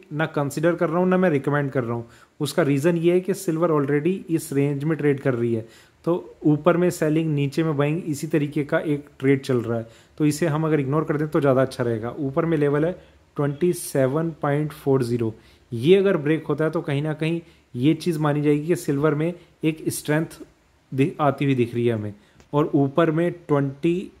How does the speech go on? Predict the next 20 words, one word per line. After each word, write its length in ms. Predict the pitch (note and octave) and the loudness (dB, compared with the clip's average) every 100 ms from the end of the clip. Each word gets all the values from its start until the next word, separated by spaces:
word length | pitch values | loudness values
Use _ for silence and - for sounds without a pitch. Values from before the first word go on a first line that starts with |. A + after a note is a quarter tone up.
| _ | _
एट 380 | C#3+ C#3+ C#3+ C3 | 4 4 4 -2
डॉलर, 340 | A#2+ A#2+ A2+ G#2 - _ _ _ _ - - - - - - - | 0 2 0 -4 -10 _ _ _ _ -20 -20 -20 -20 -20 -20 -12
वो 340 | B2 G2+ D3 | -10 0 2
अगर 360 | G3+ G3 D3 D#3+ | 4 2 0 0
ब्रेक 280 | B2+ D3 D3 | 2 2 2
होता 220 | C#3+ D3 | -2 2
है 60 | D3 | 2
ऊपर 260 | C3+ C#3+ | 2 0
में 180 | C3+ D#3 D3+ - _ | -2 -4 -10 -20 _
तो 80 | E3 | -2
चांसेस 420 | D#3+ D#3 C#3 D#3+ | 0 0 0 -2
ये 140 | C3+ D3 | 2 2
बनेंगे 380 | C3+ C3+ C#3 D3 | 4 2 0 -2
कि 120 | D#3 | -4
सिल्वर 340 | D3+ C#3 D3 | -2 0 2
में 140 | D3 D3+ | 0 -2
एक 200 | C#3+ C#3 | 0 -2
अपसाइड 340 | - D#3 D3 | -2 0 0
जो 120 | B2+ | 2
है 120 | D#3+ | 0